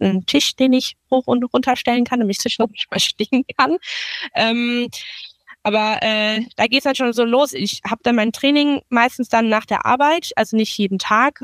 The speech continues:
aber ich versuch so drei, vielleicht sogar viermal die Woche zu gehen, wenn ich, äh, grad kein Tanzen hab, weil ich auch im Verein bin. Ähm, aber, äh, ja,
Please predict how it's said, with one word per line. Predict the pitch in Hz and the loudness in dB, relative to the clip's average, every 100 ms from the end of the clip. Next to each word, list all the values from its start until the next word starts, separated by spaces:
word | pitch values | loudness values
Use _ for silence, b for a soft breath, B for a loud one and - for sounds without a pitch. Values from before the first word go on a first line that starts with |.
| - | -4
aber | 202 202 | 0 0
ich | 202 - | 0 -6
versuch | - 208 220 | -6 -4 -2
so | - 196 - _ - | 2 0 0 _ -20
drei, | - 208 208 240 262 - | -4 0 2 0 -2 -6
vielleicht | - 208 220 - | -4 0 0 0
sogar | 208 190 | -4 -4
viermal | - - 277 285 269 269 | -6 -4 0 2 2 0
die | 262 | 0
Woche | 240 226 | -2 -2
zu | - 214 | -8 -6
gehen, | 226 240 | -2 0
wenn | 240 220 | 2 0
ich, | - | -2
äh, | - 208 | -4 -4
grad | - 214 | -6 -8
kein | - 196 | -6 -6
Tanzen | - 226 240 247 | -2 -2 -2 -2
hab, | - - | -4 -6
weil | |
ich | 202 | -6
auch | - | -4
im | 202 | -4
Verein | - - 233 | -4 -2 0
bin. | 247 269 B B B B | 0 -2 B B B B
Ähm, | - 214 220 220 214 208 214 _ _ _ _ _ _ - | -2 0 0 2 2 2 -2 _ _ _ _ _ _ -6
aber, | 208 202 202 202 - | -2 0 0 0 0
äh, | 202 202 196 - - _ _ _ | -2 0 -2 -4 -12 _ _ _
ja, | - 196 | -4 -2